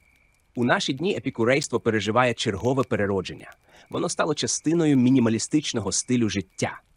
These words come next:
секулярної терапії, а подекуди й бренду. Деякі автори подають його як рецепт антикризового буття. Мовляв, позбудься зайвого, залиш потрібне і знайдеш спокій.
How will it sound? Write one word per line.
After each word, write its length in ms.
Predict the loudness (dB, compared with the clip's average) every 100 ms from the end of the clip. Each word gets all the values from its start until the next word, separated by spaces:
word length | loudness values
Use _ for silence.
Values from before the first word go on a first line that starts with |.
| _
секулярної 600 | -8 -6 -2 0 0 0
терапії, 560 | -2 -4 -8 -12 -16 _ _
а 120 | -10 -6
подекуди 420 | -4 -2 2 2
й 40 |
бренду. 440 | 2 -2 -4 -10 -20 _ _ _ _ _ -8
Деякі 360 | 0 0 2 -2
автори 360 | -2 0 -2
подають 420 | -2 0 0 0
його 180 | 0 2
як 140 | 0 0
рецепт 360 | -2 -2 -2
антикризового 680 | -4 -4 -2 0 0 -2 -4
буття. 460 | -6 -6 -8 -8 -12 _ _
Мовляв, 520 | -6 -2 0 0 -4 _ _
позбудься 560 | 0 0 0 -4 0 0
зайвого, 600 | 2 -2 -4 -10 -16 -20 _
залиш 460 | -6 0 2 0 0
потрібне 640 | -4 -4 -2 0 0 -2 -6 -10
і 100 | -2
знайдеш 440 | 0 0 -2 -2
спокій. 520 | -4 -4 -4 -10 -20